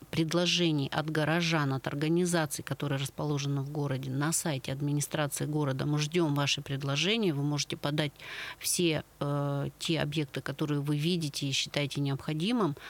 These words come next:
А в, на основании перечня, сформированного по предложениям горожан и организаций, в январе месяце две тысячи двадцать первого года будет проходить рейтинговое голосование по выбору объекта, который будет включён в программу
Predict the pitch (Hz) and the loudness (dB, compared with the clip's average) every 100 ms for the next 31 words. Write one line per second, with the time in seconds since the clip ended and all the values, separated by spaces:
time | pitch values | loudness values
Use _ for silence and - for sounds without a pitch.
0 | - - - - 147 147 143 143 147 151 | -14 -16 -6 0 2 2 0 -2 0 2
1 | 151 147 143 - 160 165 165 156 143 185 | 4 4 2 0 2 4 4 2 2 2
2 | 175 151 - 139 - 151 147 156 165 147 | 2 2 0 -2 -2 -2 0 2 4 2
3 | 139 135 135 139 135 131 143 135 143 147 | 2 0 -2 0 0 0 -2 -2 0 2
4 | 147 139 139 139 143 143 147 139 135 - | 2 2 0 0 0 0 2 0 -2 -8
5 | - - - - 165 151 139 143 143 147 | -12 -12 -14 -6 -2 0 0 2 2 2
6 | 196 262 - 156 - 139 156 151 143 160 | 0 2 -2 -2 -4 0 2 4 4 4
7 | 226 214 - - 147 143 143 - - - | 2 2 0 -4 -4 -4 -4 -6 -6 -2
8 | 156 139 139 139 - 127 151 139 139 160 | 0 -2 -2 -2 -4 -6 -2 -2 -2 0
9 | 233 180 160 175 170 - - 135 143 147 | 0 0 0 0 -4 -10 -4 -2 -2 -2
10 | 202 - 135 175 175 175 156 143 139 131 | -2 0 2 0 2 2 2 0 -2 -2
11 | 139 131 - 143 208 202 165 - 160 143 | -4 -4 -2 0 0 -2 -2 -2 0 0
12 | 160 165 147 127 131 190 - 147 - 139 | 0 0 0 -2 -2 -4 -4 -8 -4 -2
13 | 131 139 185 - - 120 - 170 - 143 | -2 0 -2 -4 -6 -4 0 -2 -2 -2
14 | 139 127 123 127 | 0 0 0 -2